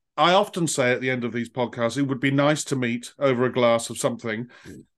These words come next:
Speaker 1: But now, <laughs> with the grins on our faces talking about meat grilled over an open fire, sod the glass of wine, let's go for, for another, <laughs> uh, well, fire up a barbecue and do that.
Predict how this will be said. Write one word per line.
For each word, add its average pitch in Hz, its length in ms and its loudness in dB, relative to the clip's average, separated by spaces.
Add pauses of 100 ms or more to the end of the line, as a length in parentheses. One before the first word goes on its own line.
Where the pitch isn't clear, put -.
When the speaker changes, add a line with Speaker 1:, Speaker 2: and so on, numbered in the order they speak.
Speaker 1:
But 175 200 2
now, 180 640 4
<laughs> - 80 -16
with 143 340 0
the 156 80 2
grins 175 360 4
on 160 80 0
our 151 100 6
faces 143 420 0
talking 139 360 -4
about 127 320 0
meat 147 420 0
grilled 135 320 0
over 127 240 0
an 123 60 -2
open 120 320 -6
fire, 117 360 0 (380)
sod 202 320 4
the 170 80 2
glass 139 320 4
of 131 80 -4
wine, 123 340 0
let's 160 220 -2
go 170 240 0
for, 156 140 -4
for 156 280 8
another, 170 300 6
<laughs> - 640 6
uh, 190 640 4
well, 175 260 0
fire 214 300 4
up 190 140 4
a 170 80 -2
barbecue 147 480 -2
and 127 100 -8
do 143 160 -2
that. 127 180 -4